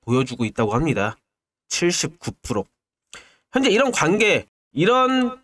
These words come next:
황-, 이제 칠십구 프로라는 이 높은 상관관계는 그 지금도 그 어떤 알트코인 중에서도 최상위권의 관계를 가지고 있는 셈이거든요. 지금 비트코인의 긍정적인 측면으로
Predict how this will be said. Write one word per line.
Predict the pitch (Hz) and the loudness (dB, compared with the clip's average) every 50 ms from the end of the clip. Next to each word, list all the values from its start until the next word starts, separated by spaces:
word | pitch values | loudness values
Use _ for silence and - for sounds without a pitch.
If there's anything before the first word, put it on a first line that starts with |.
| _ _ | _ _
황-, | - 262 277 - - - | -4 -4 -4 -4 -4 -4
이제 | 143 123 135 127 123 120 117 117 117 | -2 0 2 2 4 4 2 2 0
칠십구 | - - 285 311 302 294 220 - - 151 151 | 0 0 0 0 0 -2 -4 -6 -8 -8 -4
프로라는 | - 254 247 240 233 226 214 202 185 180 170 156 147 160 175 156 110 - | -2 0 2 2 2 2 4 2 2 2 2 2 2 2 2 0 0 0
이 | 120 127 | -2 0
높은 | 120 156 160 160 - 214 202 | 0 0 0 0 0 0 0
상관관계는 | 196 - 294 311 320 311 285 247 180 165 165 165 165 190 226 208 131 98 - _ _ _ _ _ _ _ _ _ _ _ - | 2 0 0 2 2 2 2 2 2 2 2 2 2 2 2 0 0 -2 -6 _ _ _ _ _ _ _ _ _ _ _ -8
그 | - | -6
지금도 | - - - - 170 180 202 269 269 269 262 240 269 262 254 240 | -2 -2 0 0 0 0 0 0 2 2 2 2 2 2 2 0
그 | - - - 175 - - - | 0 0 0 0 0 0 0
어떤 | 117 135 185 190 - _ - - - - | 0 0 0 0 -2 _ -2 0 0 2
알트코인 | 151 139 - - 214 - - 240 240 226 | 0 0 -2 -4 -4 -2 0 0 0 0
중에서도 | 190 196 185 170 160 156 135 131 147 | 0 0 0 2 2 0 0 -2 -2
최상위권의 | - - - 320 320 - 381 370 359 339 - - 269 254 233 | -4 -2 -2 -2 -2 0 0 2 2 0 0 0 0 0 0
관계를 | 214 139 120 123 139 147 151 | 0 0 0 0 2 0 0
가지고 | 147 - 110 107 143 175 226 247 | -2 -2 -4 -4 -2 0 0 2
있는 | 214 208 185 | 2 2 2
셈이거든요. | 175 165 143 131 120 117 104 104 107 147 - 185 208 _ _ _ _ _ _ _ _ _ _ _ _ _ _ _ _ _ _ _ | 2 2 2 2 2 0 0 0 0 0 0 0 -2 _ _ _ _ _ _ _ _ _ _ _ _ _ _ _ _ _ _ _
지금 | - - - - 175 247 254 - | -6 -4 -4 -2 0 0 0 0
비트코인의 | - - 214 - - - 285 262 - - 269 262 254 254 240 | 0 -4 -6 -4 -2 -2 -2 -2 0 0 2 2 2 2 0
긍정적인 | 247 - - 143 151 226 233 233 233 226 214 214 214 214 | 0 -2 -2 0 0 2 2 2 2 2 2 0 0 -2
측면으로 | - - 247 240 240 233 226 214 196 175 175 190 220 240 277 285 | 0 0 2 2 4 4 2 2 2 2 4 4 4 2 2 0